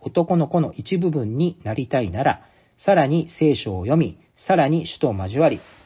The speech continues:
さらに王国の福音を伝え、さらに奉仕すべきです。消極面では救いのヘルメットをかぶり、サタンの脅迫、思い煩い、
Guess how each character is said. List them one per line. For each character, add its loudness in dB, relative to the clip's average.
さ 0
ら 0
に 0
王 4
国 -2
の -2
福 -6
音 -2
を -8
伝 -2
え、 -2
さ 0
ら 2
に 0
奉 0
仕 -6
す -16
べ -6
き -14
で -6
す。 -16
消 0
極 -2
面 -4
で -2
は 0
救 -4
い 2
の -2
ヘ -4
ル 0
メ -6
ッ -8
ト -8
を -8
か -8
ぶ -2
り、 -6
サ 0
タ 0
ン -4
の -8
脅 0
迫、 -2
思 -2
い -6
煩 -2
い、 -8